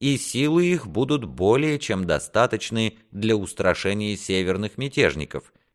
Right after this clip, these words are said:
которые уже не раз имели случай испытать на себе их доблесть в прошлых битвах. К югу от залива Форд и реки Тей, — продолжал Ментейт, — у короля немало приверженцев.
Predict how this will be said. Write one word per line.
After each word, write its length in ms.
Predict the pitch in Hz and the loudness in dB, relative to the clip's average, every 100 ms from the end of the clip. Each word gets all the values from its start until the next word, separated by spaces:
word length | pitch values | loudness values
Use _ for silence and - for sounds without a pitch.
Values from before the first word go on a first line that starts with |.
| _ | _
которые 480 | 85 82 82 80 80 | 0 2 4 2 2
уже 240 | 80 90 | 0 0
не 180 | 95 135 | 0 2
раз 280 | 135 73 80 | 2 2 -2
имели 320 | 78 82 80 | -4 -2 -4
случай 720 | - 92 131 - 113 82 104 | -4 -4 -4 -2 -4 -2 -4
испытать 500 | - 90 85 95 95 | -4 -2 2 2 2
на 120 | 92 | -4
себе 360 | - 85 76 67 | -4 -2 -2 -2
их 120 | 60 | -4
доблесть 540 | 85 107 123 131 - | 0 0 0 -8 -10
в 80 | - | -20
прошлых 580 | - 85 78 - 90 87 | -4 0 0 0 -8 -6
битвах. 480 | 85 82 60 - _ _ _ _ _ _ _ _ _ _ _ _ _ _ _ _ - | -4 -4 -6 -18 _ _ _ _ _ _ _ _ _ _ _ _ _ _ _ _ -4
К 120 | 107 | 0
югу 560 | 101 151 208 156 165 156 - | 2 4 4 6 6 6 6
от 200 | 123 92 | 4 2
залива 580 | 76 104 123 135 101 90 | 2 4 4 2 2 2
Форд 560 | - 131 131 - - | 2 4 2 0 -12
и 120 | - 98 | -6 -2
реки 360 | 87 - 95 | -2 -2 -4
Тей, — 440 | - - 160 123 80 - | -2 4 4 4 0 -4
продолжал 560 | 87 85 82 82 76 | 0 2 2 2 0
Ментейт, — 580 | 73 73 65 65 64 _ _ _ _ - | -2 -4 -4 -8 -10 _ _ _ _ 0
у 100 | 117 | 2
короля 540 | - 117 123 131 143 | 6 6 8 6 2
немало 560 | 143 139 107 131 139 127 | 2 0 2 4 2 0
приверженцев. 760 | 117 117 107 80 71 67 - | 0 2 2 2 -2 -10 -12